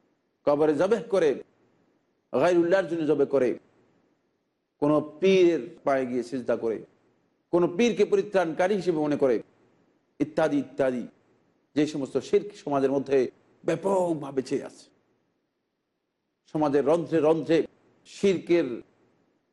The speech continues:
কেন জানি ঘন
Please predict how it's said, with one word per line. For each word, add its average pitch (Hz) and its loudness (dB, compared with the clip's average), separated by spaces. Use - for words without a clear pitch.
কেন 143 -6
জানি 135 2
ঘন 120 -12